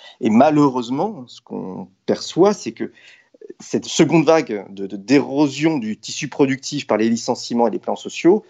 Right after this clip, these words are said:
va commencer, euh, dans, euh, les semaines qui viennent. Normalement, le taux de faillite des entreprises est de l'ordre de un virgule cinq, deux pour cent dans les économies de marché normales. Cette crise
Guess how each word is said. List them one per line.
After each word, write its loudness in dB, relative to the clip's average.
va 4
commencer, 2
euh, 0
dans, 2
euh, 0
les -2
semaines 0
qui -8
viennent. -4
Normalement, 2
le -2
taux 2
de -14
faillite 2
des -2
entreprises -2
est 0
de 4
l'ordre 4
de 0
un 0
virgule 0
cinq, 0
deux 6
pour -6
cent -2
dans 4
les 0
économies 0
de 2
marché -2
normales. -6
Cette 2
crise 2